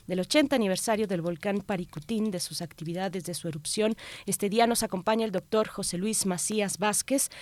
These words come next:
director del Instituto de Geofísica de la unam, integrante del comité organizador del Congreso y experto en el volcán Paricutín. Gracias, doctor José Luis Macías Vázquez. Bienvenido a Primer Movimiento. Con el gusto de saludarle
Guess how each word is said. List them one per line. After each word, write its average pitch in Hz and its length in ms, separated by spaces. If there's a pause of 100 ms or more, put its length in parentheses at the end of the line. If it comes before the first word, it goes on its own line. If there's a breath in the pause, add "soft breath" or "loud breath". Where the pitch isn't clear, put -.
(140)
director 196 480
del 240 140
Instituto 202 560
de 190 100
Geofísica 170 720
de 175 180
la 180 120
unam, 233 360 (280 loud breath)
integrante 214 520
del 220 120
comité 208 340
organizador 196 640
del 190 260
Congreso 190 720
y 202 240
experto 226 640
en 180 120
el 165 100
volcán 175 340
Paricutín. 185 560 (280 loud breath)
Gracias, 240 540
doctor 220 300
José 220 240
Luis 220 160
Macías 226 300
Vázquez. 247 400 (280 loud breath)
Bienvenido 233 580
a 214 160
Primer 226 320
Movimiento. 254 640
Con 220 160
el 196 80
gusto 226 220
de 220 60
saludarle 202 580